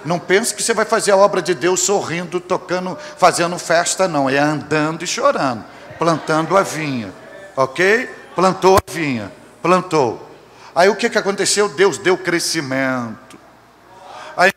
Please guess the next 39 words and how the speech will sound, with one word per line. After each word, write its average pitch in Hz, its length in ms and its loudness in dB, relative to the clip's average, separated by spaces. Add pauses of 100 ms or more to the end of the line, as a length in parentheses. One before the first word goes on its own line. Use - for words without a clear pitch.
(100)
Noé 180 180 6
foi - 200 -6
lá 175 160 4
e 185 40 2
colheu 180 640 4
o 180 60 0
quê? 233 300 -2 (260)
Os 175 180 0
cachos 170 400 2
de 170 100 -2
uva 160 300 2
da 175 120 2
vide. 151 680 -8 (400)
E 240 100 2
transformou 202 680 2
em 208 80 -2
vinho. 165 680 -6 (260)
E, 208 60 0
e 208 320 0
bateu, 196 540 4
fez 196 340 0
o 214 80 -4
vinho 196 340 -4 (220)
e 190 80 -2
começou 202 440 -2
a 202 40 0
beber 185 280 2
o 196 80 4
suco 202 280 -6
da 214 140 -2
vide. 190 480 -12 (380)
Suco 214 140 -12
da 254 100 2
vide. 202 360 -12 (460)
O 240 100 -2
que - 140 -2
que - 140 -4
é 220 40 0
isso? 147 400 -4